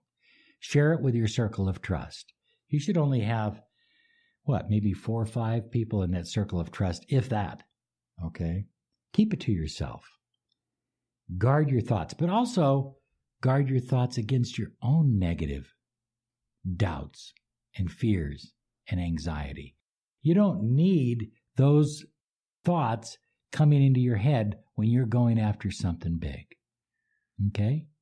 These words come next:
Uh, number ten, live your life each day with passion. Get excited, get fired up, get juiced up. I mean, get motivated about your life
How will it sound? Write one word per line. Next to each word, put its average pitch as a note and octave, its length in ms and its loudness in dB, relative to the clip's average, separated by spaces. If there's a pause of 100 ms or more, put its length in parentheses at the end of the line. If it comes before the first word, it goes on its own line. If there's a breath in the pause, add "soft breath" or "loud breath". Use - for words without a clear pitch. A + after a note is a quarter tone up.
(920 soft breath)
Uh, A#2+ 460 -2 (1300)
number A#2+ 280 2
ten, A#2 500 2 (520)
live A#2+ 380 4
your G#2+ 400 2
life D#2+ 560 -2 (100)
each A2 320 -6
day C2 420 -4 (320)
with G2 200 -2
passion. F#2 480 -4 (360 soft breath)
Get D3 140 6
excited, A2 720 0 (180 soft breath)
get C#3 240 2
fired B2+ 400 2
up, G2 240 -2 (180 loud breath)
get D3 200 2
juiced C3 420 4
up. A#2+ 260 2 (360)
I C#3+ 80 -2
mean, B2+ 380 -2 (140)
get E3+ 280 4
motivated C3+ 800 6
about A2+ 300 0
your G#2 160 0
life G#2+ 540 2